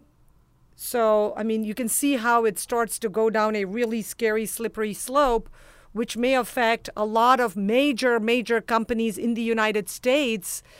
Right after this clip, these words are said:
that have a huge technology team where certain levels of positions that are used by their techno-, tech workers may be different than some of their other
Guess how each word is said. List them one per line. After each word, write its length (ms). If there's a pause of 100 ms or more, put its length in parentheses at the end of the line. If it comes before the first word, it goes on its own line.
(200)
that 180
have 240
a 100
huge 480
technology 760
team 600 (340)
where 180
certain 500
levels 320
of 140
positions 640
that 140
are 140
used 440
by 180
their 160
techno-, 680
tech 220
workers 640 (320)
may 160
be 140
different 380
than 200
some 180
of 120
their 160
other 520